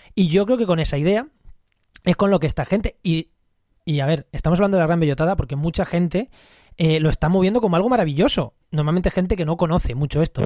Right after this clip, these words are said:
Porque, ¿no? A ti te ha pasado algo curioso también con Apia, ¿no? ¿Apia?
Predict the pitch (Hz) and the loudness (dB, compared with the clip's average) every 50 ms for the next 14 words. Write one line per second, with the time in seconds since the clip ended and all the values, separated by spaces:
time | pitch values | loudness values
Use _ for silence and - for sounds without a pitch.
0 | - - - - _ - 156 147 - 151 143 175 220 214 - - 147 139 170 156 | -4 -6 -20 -16 _ -4 -4 -4 -4 -6 -4 -4 -4 -6 -6 -10 -6 -4 -2 0
1 | - 196 196 208 - 208 202 196 202 170 170 160 165 185 202 - 165 165 160 180 | 0 0 0 0 0 2 2 2 0 2 2 2 4 4 2 2 0 0 2 0
2 | 190 175 - 156 165 214 214 - 165 147 147 214 294 _ _ _ - 170 175 180 | 0 0 0 2 2 2 2 2 0 0 0 -2 -4 _ _ _ -2 -2 0 0
3 | 269 285 320 - | 0 -2 -2 -4